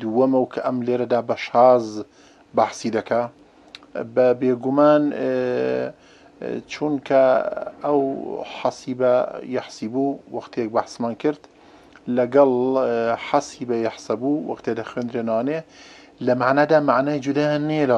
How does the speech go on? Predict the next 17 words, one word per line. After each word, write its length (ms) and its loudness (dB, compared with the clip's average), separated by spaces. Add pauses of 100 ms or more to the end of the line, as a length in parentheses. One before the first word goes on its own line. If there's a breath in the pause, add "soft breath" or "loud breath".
واقعدا. 440 -6
معنایان 500 0
یەک 180 0 (120)
معنایە 480 2
و، 60 -2 (540 loud breath)
ئێ، 260 -4
و 140 -2
لە 140 0
واقع 300 -4
و 60 -4
نەفس 280 -10
الئەمردا 480 0 (580)
معناکە 460 -2
هەر 140 0
بۆ 60 -2 (100)
گومانە. 380 2 (840 loud breath)
جا 500 6